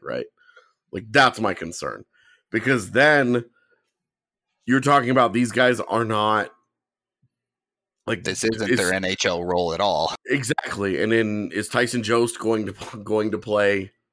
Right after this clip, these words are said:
Speaker 1: at any point <laughs> in what, what will be his, his regular role? Because they're saying, "Oh, we wanna see him in the top six."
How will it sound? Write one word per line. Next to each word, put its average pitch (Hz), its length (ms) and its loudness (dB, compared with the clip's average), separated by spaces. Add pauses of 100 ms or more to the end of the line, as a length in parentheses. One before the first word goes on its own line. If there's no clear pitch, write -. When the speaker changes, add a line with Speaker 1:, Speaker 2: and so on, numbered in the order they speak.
(1160)
Speaker 1:
at 95 140 0
any 123 220 2
point 156 380 2 (500)
<laughs> - 500 -18
in 147 180 4
what, 143 280 2
what 131 460 0
will 143 120 0
be 135 180 2
his, 139 280 2 (320)
his 117 200 0
regular 117 460 0
role? 127 380 -2 (1080)
Because 123 640 0 (680)
they're 113 240 0
saying, 123 420 2
"Oh, 135 160 2
we 104 120 -4
wanna 107 220 -2
see 117 160 -2
him 120 80 2
in 120 80 0
the 117 60 -4
top 127 220 -2
six." - 420 -2